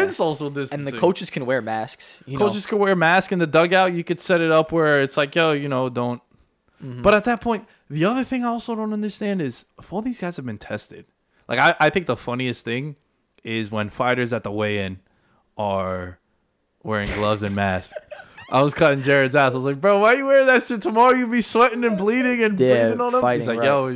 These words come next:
Speaker 2: we just got to. It's precaution." But with, with, with the N B A and with baseball and, and all these sports leagues, I think these guys are gonna be tested. Why do they need to wear the mask when they're playing?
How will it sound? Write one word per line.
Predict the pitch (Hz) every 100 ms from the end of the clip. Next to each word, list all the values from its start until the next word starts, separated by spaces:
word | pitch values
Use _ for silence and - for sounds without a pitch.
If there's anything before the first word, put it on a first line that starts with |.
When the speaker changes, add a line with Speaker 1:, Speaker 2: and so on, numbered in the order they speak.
| 123
Speaker 2:
we | 127
just | 127 127
got | 143 165
to. | 143
It's | 123 -
precaution." | 117 - 143 160 - _ _ _ _ _ _ _ _ _ _ -
But | 170 175
with, | 180 170 _ -
with, | 165 - _ _ _ _ _ _ 135
with | 147 135 -
the | 143
N | 160
B | 151
A | 170 185
and | 160 127
with | 113
baseball | 127 170 - 117 110
and, | 104 104 110
and | 117
all | 110 123
these | 135 113
sports | - - 131 151 -
leagues, | 202 196 - - _ -
I |
think | 113 - 175 151 _ _ _ _ _ _ _ _ _ _ _ _ -
these | 156 123
guys | - 127 156
are |
gonna | 170 135
be | 104
tested. | - 123 - 101 92
Why | 101 113
do | 135 131
they | 117
need | 101 104 117
to | - 104
wear | 101
the | 95 95
mask | 98 98 -
when | 104
they're | 101
playing? | 92 - 107 120 95